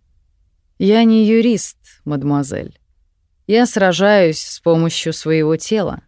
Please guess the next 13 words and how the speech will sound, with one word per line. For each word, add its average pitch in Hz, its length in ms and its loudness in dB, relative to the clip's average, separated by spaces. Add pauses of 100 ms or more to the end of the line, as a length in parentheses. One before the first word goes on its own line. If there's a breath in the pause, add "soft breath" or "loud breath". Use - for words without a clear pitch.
(200)
своих 208 500 -2
мышц, - 640 -6 (280)
а 220 60 0
не 226 120 6
с - 80 -4
помощью 139 460 0
слов». 123 320 -10 (1400)
Его 233 280 2
голос 247 380 2
был 214 200 2
низким 214 560 2
и - 40 -4
хриплым, - 580 -8